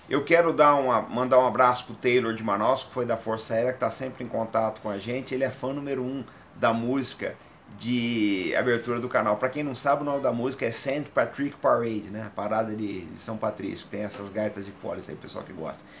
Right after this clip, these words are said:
Dizer pra vocês que a gente deve tá voltando a qualquer hora com novas informações aqui sobre esse incidente da Síria, tá ok? Reforçar, reforçar o nosso compromisso de, de fé no Brasil,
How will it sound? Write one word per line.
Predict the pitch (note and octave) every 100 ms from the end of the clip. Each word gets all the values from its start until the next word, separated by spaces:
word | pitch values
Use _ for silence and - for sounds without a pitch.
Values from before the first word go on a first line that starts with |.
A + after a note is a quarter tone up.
| - -
Dizer | - E3+
pra | E3
vocês | D3 B2+ D3+
que | -
a | B2+
gente | C3 -
deve | B2 B2
tá | B2
voltando | A#2+ A#2 A#2+ A2+
a |
qualquer | A#2 A2+ A#2
hora | A2+ A2+
com | - G#2+
novas | G#2+ G#2+ G#2
informações | G2+ G#2 G#2 F2+ - F#2+ F2
aqui | D#2+ G2+ - - - _ _ _ - _ - - - - -
sobre | - G#2+ G2 G2 F#2 F2 -
esse | - F#2 - F2 E2+ D#2 -
incidente | G2 G2 - D2+ F2 F#2 -
da | D#2
Síria, | - - G#2+ B2 G#2+
tá | -
ok? | - A#2 G#2+ - - - -
Reforçar, | C#3+ D3+ D3+ C#3 C3 C#3 A#2 -
reforçar | G#2+ A#2+ C3+ B2+ - B2+ A#2
o | A#2
nosso | A#2 A#2
compromisso | - A#2+ A#2 A2+ B2 A#2+ - F#2+
de, | G2 G#2 F#2+
de | F2
fé | F2+ - A#2
no | A#2+
Brasil, | G#2 G2 E2+ A2+ A#2+